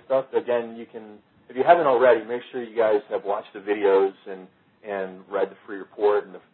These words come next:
done the free workouts that Chris has put together. Now, Chris is thirty-two years old, and, uh, he has been training in Toronto for a long time, and I've been training at a s-, or I was training at the same gym for him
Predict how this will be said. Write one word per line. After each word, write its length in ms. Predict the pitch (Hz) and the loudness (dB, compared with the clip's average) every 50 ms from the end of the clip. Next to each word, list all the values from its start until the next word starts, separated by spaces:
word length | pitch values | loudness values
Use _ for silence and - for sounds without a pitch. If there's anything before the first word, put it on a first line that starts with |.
| _ | _
done 160 | - 101 95 95 | -14 -12 -12 -14
the 60 | 95 - | -16 -16
free 120 | - 101 | -16 -14
workouts 440 | 92 92 95 101 101 107 98 90 - - | -8 -4 -4 -4 -4 -4 -8 -10 -10 -14
that 80 | 87 - | -20 -12
Chris 180 | _ 110 101 98 | _ -4 -4 -4
has 80 | 98 98 _ _ | -6 -10 _ _
put 140 | - - _ | -20 -20 _
together. 360 | 87 85 92 101 101 92 87 90 | _ -10 -8 -8 -8 -8 -10 -12
Now, 140 | 92 90 90 - _ _ _ _ _ _ _ | -16 -20 -20 -20 _ _ _ _ _ _ _
Chris 220 | _ - 359 359 - - _ - | _ -2 -2 -2 -2 -6 _ 2
is 240 | 143 403 392 - - _ _ - | 4 4 4 4 0 _ _ -8
thirty-two 340 | 143 147 156 160 156 - 160 | -6 -6 -6 -8 -10 -10 -10
years 220 | 151 147 139 131 123 | -4 -2 -2 -2 -2
old, 340 | 127 131 139 139 143 143 143 120 - _ | 0 0 2 2 2 0 -2 -8 -18 _
and, 440 | 123 113 107 107 104 104 104 104 104 98 92 _ _ - | -18 -14 -12 -10 -10 -12 -12 -16 -18 -20 _ _ _ -18
uh, 300 | 104 101 95 95 95 95 92 - _ _ _ _ _ _ _ _ _ _ _ _ | -14 -12 -10 -10 -10 -10 -12 -14 _ _ _ _ _ _ _ _ _ _ _ _
he 400 | - 233 117 117 117 113 113 110 104 - - _ _ | -20 -18 -16 -16 -16 -16 -16 -18 -20 -20 -20 _ _
has 180 | - 110 - - - - | -2 -2 -2 -2 -4 -8
been 240 | 113 104 101 98 98 - | -12 -12 -12 -12 -16 -16
training 380 | - 113 113 113 113 107 107 104 101 _ _ _ _ _ _ _ _ _ _ _ _ _ _ _ _ _ _ _ _ | -14 -14 -12 -12 -14 -14 -16 -18 -20 _ _ _ _ _ _ _ _ _ _ _ _ _ _ _ _ _ _ _ _
in 180 | 127 117 113 110 - | -12 -12 -10 -10 -8
Toronto 320 | - 113 110 113 113 113 - | -4 -2 -2 -2 -2 -4 -6
for 80 | - | -6
a 20 | 110 | -6
long 200 | 107 107 107 104 - | -6 -6 -6 -8 -8
time, 260 | - 117 113 113 110 | -6 -4 -4 -4 -4
and 80 | 104 107 | -6 -6
I've 140 | 110 107 101 | -6 -6 -8
been 140 | 110 101 - | -10 -14 -12
training 440 | - 117 110 107 110 107 107 104 104 - _ _ - | -10 -10 -8 -8 -8 -8 -10 -10 -12 -16 _ _ -6
at 80 | 110 98 | -4 -4
a 40 | 98 | -4
s-, 200 | - - _ - | -6 -10 _ -6
or 220 | 113 107 101 104 | -4 -2 -2 0
I 120 | - 110 107 | 2 4 4
was 240 | 104 110 123 139 135 - | 6 6 6 6 4 2
training 200 | 123 113 107 104 | -2 -4 -4 -4
at 60 | 101 | -8
the 180 | - _ 117 107 | -10 _ -12 -12
same 100 | 98 95 | -12 -10
gym 180 | 101 113 113 110 | -10 -10 -10 -10
for 100 | - 113 | -10 -12
him 300 | 101 110 110 110 107 107 | -10 -10 -10 -12 -12 -14